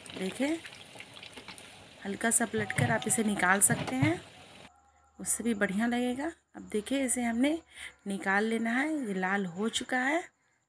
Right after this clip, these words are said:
देखिए, कितना बढ़िया सा कलर आया है। और बहुत ही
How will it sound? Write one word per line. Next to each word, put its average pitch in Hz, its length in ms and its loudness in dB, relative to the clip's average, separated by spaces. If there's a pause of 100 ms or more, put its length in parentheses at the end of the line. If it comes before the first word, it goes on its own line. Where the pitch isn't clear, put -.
(720)
देखिए, 202 320 0
कितना - 380 -2 (200)
बढ़िया 196 300 0
सा 240 180 2
कलर 220 360 0
आया 220 280 2
है। 262 240 -2 (540)
और 185 160 -8 (120)
बहुत 202 300 0
ही 254 60 0